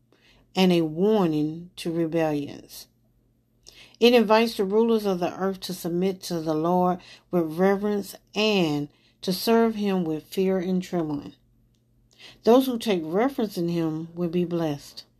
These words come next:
but those who resist will face his wrath.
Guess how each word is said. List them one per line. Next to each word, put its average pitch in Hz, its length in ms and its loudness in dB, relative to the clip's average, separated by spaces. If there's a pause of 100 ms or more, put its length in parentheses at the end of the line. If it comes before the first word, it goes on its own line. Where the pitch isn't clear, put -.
(320)
but 185 180 2
those 190 300 6
who 190 100 0
resist 170 720 -2 (320)
will 165 120 -2
face 185 440 -4
his 185 240 -6
wrath. 156 560 -8